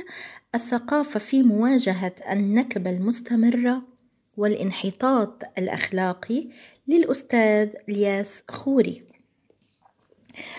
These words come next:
آه، مقالات هذه، هذا العدد مهمة جدًا، وسأتابع، آه، السرد عن عناوينها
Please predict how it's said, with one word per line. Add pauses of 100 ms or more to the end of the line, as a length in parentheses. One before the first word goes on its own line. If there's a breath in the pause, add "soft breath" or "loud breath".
(880 loud breath)
آه، (360)
مقالات
هذه،
هذا
العدد
مهمة
جدًا،
وسأتابع، (120)
آه، (320 loud breath)
السرد
عن
عناوينها